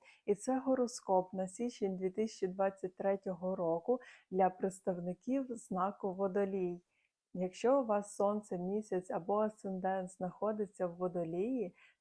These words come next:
цей прогноз теж для вас підходить.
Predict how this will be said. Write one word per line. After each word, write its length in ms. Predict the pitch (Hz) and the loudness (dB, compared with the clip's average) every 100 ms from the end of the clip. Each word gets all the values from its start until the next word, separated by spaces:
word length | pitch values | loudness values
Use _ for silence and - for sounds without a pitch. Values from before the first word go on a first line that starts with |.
| - | 2
цей 160 | 226 | 2
прогноз 640 | 262 - 202 190 185 180 - - | 2 -2 -2 0 0 -2 -4 0
теж 300 | 196 233 - | 0 0 -2
для 140 | 175 | -2
вас 240 | 170 190 185 | 2 0 -2
підходить. 680 | - - - 180 165 180 | -12 -12 -2 0 0 -4